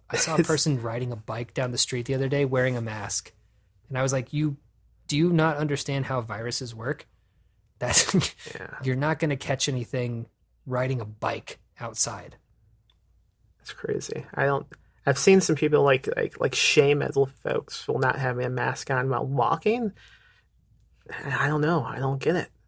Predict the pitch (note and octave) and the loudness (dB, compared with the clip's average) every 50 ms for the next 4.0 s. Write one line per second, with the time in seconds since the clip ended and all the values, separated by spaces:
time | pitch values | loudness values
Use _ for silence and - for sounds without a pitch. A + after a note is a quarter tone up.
0 | _ _ _ - D3 C#3+ D3+ D3+ D#3 D#3 - D3+ D3+ D#3 - E3 F3 F#3+ E3+ - | _ _ _ -2 2 4 6 8 8 8 8 8 8 8 8 8 6 6 6 4
1 | - - D#3+ D#3 D#3 D3+ C#3+ C#3 C#3 - - - C3 - - - - - C#3 - | 2 2 4 4 4 4 2 2 0 0 0 -2 -2 -4 -6 -6 -4 -4 -4 -4
2 | C#3+ D3 D3+ C#3+ - - - B2+ B2 - - C3+ A#2+ B2+ C#3+ C#3 - - - - | -4 -4 -6 -6 -8 -8 -8 -8 -8 -6 -4 -4 -2 -2 -2 -4 -4 -4 -4 -4
3 | C3+ C3 - C3+ C3 - - C#3 D3+ D#3 C3+ - - - - - - - - | -2 -2 -4 -4 -4 -4 -2 0 0 0 0 -2 -6 -6 -6 -6 -4 -4 -6